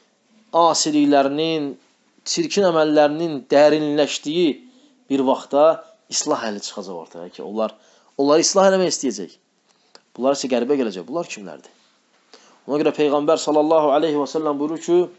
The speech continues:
İslam qərib başlayıb. Qərib başlayıb, yəni İslam din olaraq qərib gəlib.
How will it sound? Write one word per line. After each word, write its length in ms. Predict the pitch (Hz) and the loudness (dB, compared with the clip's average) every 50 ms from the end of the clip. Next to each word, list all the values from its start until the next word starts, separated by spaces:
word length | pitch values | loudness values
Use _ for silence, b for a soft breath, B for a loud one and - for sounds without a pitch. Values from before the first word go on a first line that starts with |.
| _ b b b b b b b b b b b b b b b _ _ _ _ - 139 | _ b b b b b b b b b b b b b b b _ _ _ _ -8 -6
İslam 320 | - - 175 180 180 143 | -2 0 2 2 2 4
qərib 240 | 170 160 165 185 151 151 | 4 4 4 4 2 2
başlayıb. 380 | 156 139 - - 117 92 - _ _ _ _ _ _ _ _ _ _ _ _ _ _ _ _ _ _ _ _ _ _ _ _ _ _ _ _ _ _ - | 0 0 -2 -6 -8 -10 -10 _ _ _ _ _ _ _ _ _ _ _ _ _ _ _ _ _ _ _ _ _ _ _ _ _ _ _ _ _ _ -6
Qərib 220 | 110 131 156 151 | -2 -2 0 2
başlayıb, 320 | 143 151 - - 156 151 147 160 | 2 0 0 -2 -6 -2 -2 -2
yəni 120 | 156 156 147 | -2 -2 -4
İslam 400 | - - 151 170 170 170 160 147 b b b b b b b b b b b b b b _ - | -4 -2 2 2 2 2 0 -6 b b b b b b b b b b b b b b _ -4
din 160 | - 170 165 156 | -2 0 2 4
olaraq 320 | 160 160 165 156 - - 160 | 4 4 4 4 2 2 4
qərib 280 | 147 147 170 160 143 123 | 4 4 4 4 2 2
gəlib. 260 | - 110 95 - | 2 2 0 -4